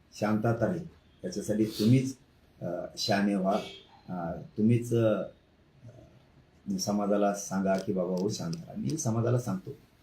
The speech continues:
की काही शहाणे बांधवांचं ऐकलं पाहिजे, कारण त्यांच्यावरची आता वेळ गेलेली, त्यामुळे ते गुरगुर करणार आहेत.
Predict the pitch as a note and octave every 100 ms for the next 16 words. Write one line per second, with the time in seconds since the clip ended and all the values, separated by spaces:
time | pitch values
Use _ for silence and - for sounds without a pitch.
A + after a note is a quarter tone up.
0 | _ - - - A#2 - B2 C3+ - A#2
1 | A#2 G#2+ G#2+ G#2+ G#2 A#2 G#2 G2+ A2+ A2+
2 | F2+ E2+ - - _ _ _ _ _ -
3 | - G#2+ G#2+ A2 A2+ A#2 A2 G#2+ G#2 G#2+
4 | G#2+ G#2 G2 G#2+ A#2+ E2+ - G2+ G2+ G2+
5 | G#2+ G2 G#2 A2+ A#2 A#2+ G2 G2+ F2